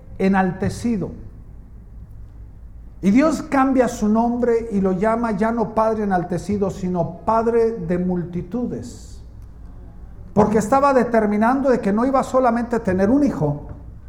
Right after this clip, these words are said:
sino iba a tener multitudes en descendencia. Y en dos diferentes ocasiones Dios se le aparece a Abraham y le dice:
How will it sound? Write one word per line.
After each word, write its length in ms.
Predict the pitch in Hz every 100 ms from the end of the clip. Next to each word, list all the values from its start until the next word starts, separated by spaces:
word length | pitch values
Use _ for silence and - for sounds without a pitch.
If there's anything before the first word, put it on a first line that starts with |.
| - - -
sino 260 | - 175 190
iba 160 | 214
a 60 | 196
tener 680 | 180 190 233 214 160 - - - - 160
multitudes 720 | 170 165 165 226 214 151 156
en 100 | 151
descendencia. 720 | 160 151 147 160 160 - - - - - - - - - -
Y 140 | 214
en 220 | 226 208 214
dos 300 | 311 311 294
diferentes 600 | 254 240 262 262 277 240
ocasiones 640 | 220 190 - 269 277 214
Dios 320 | 214 240 254
se 80 | 254
le 220 | 214 196
aparece 500 | 190 185 185 214 -
a 40 | 208
Abraham 420 | 185 185 220 220
y 60 | 202
le 100 | 180
dice: 720 | 214 185 220 226 220 -